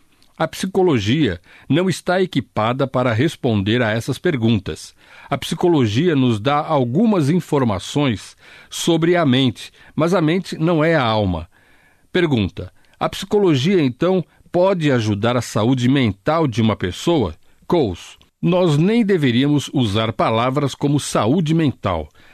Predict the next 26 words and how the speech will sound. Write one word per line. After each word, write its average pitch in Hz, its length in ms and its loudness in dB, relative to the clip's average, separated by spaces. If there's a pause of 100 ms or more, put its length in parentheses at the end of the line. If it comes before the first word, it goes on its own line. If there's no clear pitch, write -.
(100)
A 151 80 -2
questão 202 480 -2
não 151 260 2
é 98 220 -2 (340)
o 208 100 -2
que 196 320 0
é 190 160 2
saúde 131 480 0
mental, 92 540 -2 (260)
ou 113 400 0 (280)
você 147 320 0
tem 190 240 0
saúde 107 420 0
mental, 98 500 0 (560)
mas 143 200 2
a 156 40 0
pergunta 151 520 0
é 101 260 -2
o 175 100 0
que 220 200 -2
você 190 320 0
faz 156 520 -2
da 101 140 -2
sua 104 340 0
vida. 85 460 -6 (580)
Pergunta: 127 640 -2